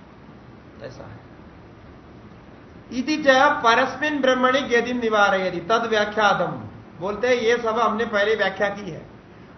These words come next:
आप जो है इधर उधर चले जाएंगे, आपका मन और कहीं फंस गया होगा करके हमने ये सारे विचार यहाँ रखा, ऐसे भाष्यकार बोलना चाहते हैं। ये कोई नया विचार नहीं है। क्यों आप सुनते सुनते सोचेंगे, "अरे ब्रह्म तो और कुछ ही बन गया, ऐसा दिखता है।"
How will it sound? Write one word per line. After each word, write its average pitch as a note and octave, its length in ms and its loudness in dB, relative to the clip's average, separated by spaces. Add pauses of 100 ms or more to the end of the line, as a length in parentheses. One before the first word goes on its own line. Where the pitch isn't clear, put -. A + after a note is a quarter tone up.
(100)
आप G3 280 2
जो G#3 120 0
है A3+ 320 2
इधर A3 200 0
उधर G#3+ 480 0 (240)
चले G#3+ 200 -2
जाएंगे, A3 420 0
आपका A3 360 -2
मन G#3+ 220 -4
और G#3+ 240 0
कहीं G#3 240 -2
फंस G3 240 -4
गया G#3+ 180 -2
होगा G3+ 320 0
करके G#3 360 -6
हमने G3+ 280 -6
ये G3+ 140 -4
सारे G3 240 -4
विचार F#3 340 -4
यहाँ F3+ 180 -4
रखा, F3 540 -6 (100)
ऐसे E3 120 -14
भाष्यकार E3+ 400 -6
बोलना E3 280 -8
चाहते D3 340 -12
हैं। - 320 -20
ये - 60 -16
कोई G3+ 120 -4
नया F3 280 -2
विचार G3+ 360 2
नहीं G#3 120 -2
है। - 320 -10 (220)
क्यों F#3+ 200 -8
आप G3 360 4
सुनते G3+ 320 -4
सुनते G3+ 320 -8
सोचेंगे, G3+ 460 -8
"अरे G3 340 -4
ब्रह्म F#3 320 -8
तो G3+ 140 -10
और F#3+ 240 -4
कुछ F#3+ 200 -12
ही - 80 -14
बन E3 120 -6
गया, F#3 300 -6
ऐसा F3 220 -6
दिखता F3 280 -10
है।" F#3+ 120 -10